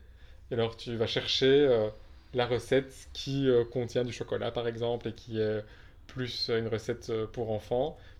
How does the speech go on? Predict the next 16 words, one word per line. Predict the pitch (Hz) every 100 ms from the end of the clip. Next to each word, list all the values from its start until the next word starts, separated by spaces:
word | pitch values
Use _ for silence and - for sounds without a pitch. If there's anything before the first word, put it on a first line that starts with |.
| -
Tu |
cliques | - 143 127
dessus | 131 - 143 170 151
et |
puis, | 143 - 131 123
euh, | 117 -
tu | -
peux | -
cliquer | - 117 135
sur | - 131
le | 117
petit, | - - 127
euh, | 117 113 113 110 117 -
gâteau | 123 113 131 139
en | 127 113
haut | 120 170